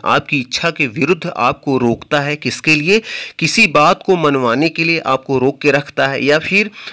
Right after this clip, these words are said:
कोई बात ज़बरदस्ती जानने के लिए अगर आपको एक जगह रोक के रखता है या फिर कोई दस्तावेज या संपत्ति को लेने के लिए आपको ज़बरदस्ती आपको रोक के रखा हुआ है,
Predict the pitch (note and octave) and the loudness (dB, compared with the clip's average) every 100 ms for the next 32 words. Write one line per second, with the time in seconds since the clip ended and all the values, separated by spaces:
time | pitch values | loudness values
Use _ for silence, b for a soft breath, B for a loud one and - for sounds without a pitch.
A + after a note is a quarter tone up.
0 | B C#3+ F3 G3+ D3 D3+ F3 D3+ D3 C3+ | B 2 4 4 4 2 2 0 2 2
1 | C3 - F#3+ D3 B2 A#2+ B2 E3 F3 F3 | -2 -2 -8 -2 0 0 2 2 2 2
2 | E3 D3+ D3 D3 E3+ D#3 C#3 C3+ C#3+ C#3 | 2 4 2 0 0 0 0 -2 -2 -2
3 | A#2+ D3 D3 C#3+ C3+ - D3 C3+ C3 D3+ | 0 0 0 0 0 -2 -2 0 -2 -4
4 | D3 C3 B2+ A2+ - A#2+ A2+ A#2+ C#3+ C3+ | -2 -2 0 0 0 0 2 2 0 -2
5 | B2 A#2 G#2+ A2 D#3 - D3+ D3+ C3 A#2+ | -4 -4 -4 -2 -2 -2 -6 -2 0 2
6 | B2+ E3 F3 D#3+ D#3 E2 A#2+ - - C3+ | 2 2 0 0 0 0 -2 -4 -6 -4
7 | A#2 A#2+ A#2 A#2 A2 D#3+ C#3 C#3+ B2 C3+ | -2 -2 -2 -4 -4 -2 -2 -2 0 0
8 | D3 C3+ B2 - C3+ C3+ C3+ C3+ F3 | 2 0 0 0 0 2 2 2 0